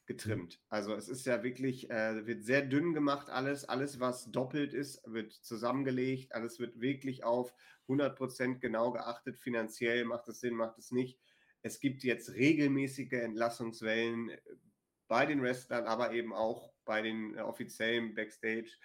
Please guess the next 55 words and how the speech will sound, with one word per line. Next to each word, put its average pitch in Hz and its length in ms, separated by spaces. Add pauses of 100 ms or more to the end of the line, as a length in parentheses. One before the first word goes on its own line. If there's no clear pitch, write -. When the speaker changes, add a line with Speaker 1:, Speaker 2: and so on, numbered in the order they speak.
Speaker 2:
Mhm. 104 80
Speaker 1:
Es 117 140
wird 123 260
immer 139 300
wieder 120 240
ausgetauscht. 120 640
Ist - 120
natürlich 110 380
schwer 117 300
bei 104 160
so 104 100
einem 104 140
Produkt, 107 540
was 110 160
auch 113 260 (360)
eben 107 460
eine 104 80
kreative 113 500
Substanz 95 560
hat, - 220
weil 101 160
sich 101 140
nichts 110 160
entwickeln 101 480
kann. 104 340 (380)
Ähm, 113 460 (180)
es 127 100
ist, 127 260
wird 127 200
ein 123 100
harter 123 280
Wind. 123 320
Äh, 113 180
das, 104 240
der 107 160
letzte 123 320
Blow 113 320
für 127 160
mich 120 260
war 110 160
eigentlich 110 320
auch 101 80
echt, - 220
dass 110 140
man 104 120
Dexter 107 320
Lumet 110 340
rausgeschmissen 113 540
hat. 107 140
Dabei 107 260
hat 117 200
er 117 100
gute 110 260
Zahlen 110 500
gemacht 107 360